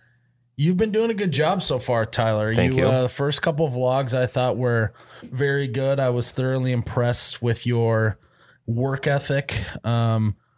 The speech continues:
Speaker 1: which you'll never hear that on here again. So
Speaker 2: <laughs>
Speaker 1: just take that one.
Speaker 2: All right.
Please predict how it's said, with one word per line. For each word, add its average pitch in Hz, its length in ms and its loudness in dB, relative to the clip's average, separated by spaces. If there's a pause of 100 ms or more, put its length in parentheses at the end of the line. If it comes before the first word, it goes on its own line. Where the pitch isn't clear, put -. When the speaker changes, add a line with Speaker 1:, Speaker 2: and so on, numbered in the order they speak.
(180)
Speaker 1:
which 123 220 -2
you'll 123 120 0
never 127 480 0
hear 127 260 -2
that 123 200 2
on 123 120 2
here 120 260 2
again. 123 380 0
So 113 360 2
Speaker 2:
<laughs> - 20 2
Speaker 1:
just 107 280 0
take 123 260 0
that 127 240 0
one. 135 360 0 (120)
Speaker 2:
All 95 100 2
right. 87 220 4